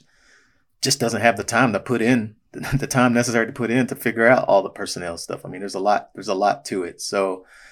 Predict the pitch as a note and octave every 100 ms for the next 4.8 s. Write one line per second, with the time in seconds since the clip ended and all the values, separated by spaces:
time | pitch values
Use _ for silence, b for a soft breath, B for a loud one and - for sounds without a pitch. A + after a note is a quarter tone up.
0 | B - A2+ - _ - A2 G#2+ G#2+ G2+
1 | G2 G#2 G2+ G2+ A2+ A2+ G#2 G#2+ - G#2
2 | F#2 G#2 G2 - _ _ _ - A#2 A#2+
3 | A#2 A#2 b b b b b _ - -
4 | A#2 A2+ A2 - A#2 B2 A#2 -